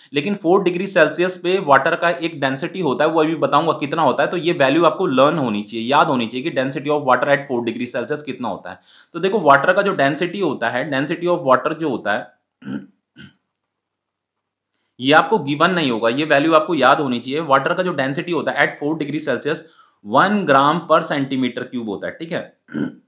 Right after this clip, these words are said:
और दूसरा इसका जो है, अगर इस gram per centimeter cube,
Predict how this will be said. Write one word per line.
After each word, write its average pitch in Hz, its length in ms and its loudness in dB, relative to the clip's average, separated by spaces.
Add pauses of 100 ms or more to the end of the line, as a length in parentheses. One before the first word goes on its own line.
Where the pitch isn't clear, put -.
(720)
और 127 60 -4
दूसरा 175 380 4
इसका 180 320 -2
जो 170 160 0
है, 165 120 4
अगर 165 220 0
इस 160 120 -6
gram 139 220 6
per 180 140 2
centimeter 160 520 -4
cube, 170 220 -6